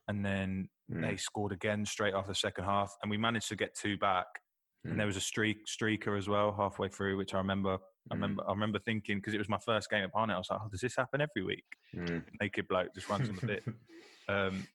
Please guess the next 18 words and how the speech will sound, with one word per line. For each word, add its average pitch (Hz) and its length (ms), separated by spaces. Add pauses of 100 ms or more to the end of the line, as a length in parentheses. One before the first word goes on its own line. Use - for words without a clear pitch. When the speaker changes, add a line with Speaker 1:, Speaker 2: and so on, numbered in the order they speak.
(320)
Speaker 1:
yeah, 113 180
end 117 160
up 107 140
three 110 160
two. 110 180
And 107 100
I 110 40
just 110 180
remember 107 260
I 101 40
was 95 100
in 107 80
the 101 60
family 104 340
stand 95 240
with 92 80
my 92 80
dad. 98 260